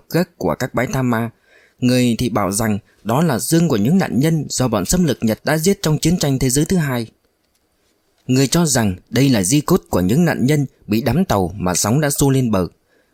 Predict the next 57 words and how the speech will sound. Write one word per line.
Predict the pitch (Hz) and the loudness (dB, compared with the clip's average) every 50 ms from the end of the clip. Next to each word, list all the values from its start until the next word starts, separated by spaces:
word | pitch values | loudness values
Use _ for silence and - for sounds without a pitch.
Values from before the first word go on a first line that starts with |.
| _ _ - | _ _ -2
Có | - 143 | 0 0
vài | 156 139 123 110 | 2 2 0 -2
tờ | - - 107 | 0 0 0
báo | 104 104 101 117 160 | 0 0 0 0 0
đã | 175 185 | 0 0
khẳng | - 120 95 92 | 0 0 -2 0
định | 104 107 85 104 | 0 0 -2 -2
rằng, | 95 98 95 90 85 - - _ - | -2 -2 -2 -4 -4 -8 -14 _ -4
một, | 92 95 92 92 - _ - - _ _ _ _ _ _ - | 0 0 0 0 -2 _ -14 -20 _ _ _ _ _ _ -6
Sandika | - - 135 139 135 135 135 120 - 127 123 120 117 | -4 0 0 0 0 0 0 0 0 0 0 0 0
bí | 117 139 160 208 | 0 2 2 4
mật | 214 180 123 101 - - - | 4 4 2 0 -2 -4 -6
chuyên | - - 139 143 147 | -2 0 2 2 2
giết | 202 208 - 123 | 2 0 0 0
người | 113 104 95 87 80 - - | 0 2 2 0 -2 -4 -4
đã | - 98 147 151 | -4 -2 -2 -2
dụ | 127 117 139 - 123 | 0 0 -2 -2 0
dỗ | 113 - 123 | 0 2 2
những | 139 165 175 185 185 | 2 4 2 2 2
công | 180 180 170 160 156 | 2 2 2 2 2
nhân | 156 151 143 | 2 0 0
thất | - 208 - - | 0 -2 0 0
nghiệp | 135 107 98 - | 0 0 0 -2
ở | - 87 87 | -4 -4 -2
các | 151 185 - - | -2 -4 -4 -2
vùng | - 98 92 87 | -2 0 0 0
châu | - 147 151 131 | 2 2 2 2
Á | 139 143 | 2 -2
khác | - - 175 - - | -2 -2 -4 -4 -4
đến | 143 127 139 156 | -2 0 0 0
Singapore | - - 127 123 127 - - 120 113 110 107 - - - - - - | 0 0 0 -2 -2 -2 -2 -2 0 0 -2 -4 -8 -20 -20 -14 -6
bằng | 123 131 123 120 | -2 0 0 0
cách | - 185 - - | 0 -2 -2 0
hứa | 175 208 208 | 2 2 2
hẹn | 196 160 117 67 78 110 | 2 0 0 0 -2 0
với | 143 196 196 | 2 2 2
họ | 170 135 - - 76 | 2 2 0 -2 -2
là | 92 95 85 | -2 -2 -4
tới | - - 160 180 | -2 0 0 0
đây | 160 160 160 151 139 _ _ - _ | 2 0 0 -2 -2 _ _ -14 _
họ | - 120 113 | -4 -4 -2
sẽ | - 196 | 0 0
được | 180 127 98 - | 0 0 -2 -2
sống | - - 120 156 180 | 0 0 2 2 2
trên | - 160 131 | 2 2 0
mảnh | 110 85 82 82 | 0 0 0 0
đất | 160 - - - | -2 -2 -2 0
thiên | 160 156 147 127 | 0 0 2 2
đường, | 113 101 90 80 - _ _ _ _ _ | 2 0 0 -2 -4 _ _ _ _ _
sau | - - 131 | -4 -2 0
đó | 127 127 117 120 156 165 - _ - | 0 0 0 -2 -2 -4 -6 _ -4
chở | - 110 101 | -2 -2 0
tuột | - - 127 - - | 2 0 0 0 0
họ | 117 117 - 90 | -2 -2 -2 -2
ra | 113 156 156 139 | -2 -2 -2 -2
Balakan | - 123 131 139 135 135 - 143 131 131 | -2 -2 -2 0 -2 -2 -2 -2 0 0
Mati, | 127 123 123 - - 135 123 117 | 0 0 -2 -2 -2 -2 -2 -2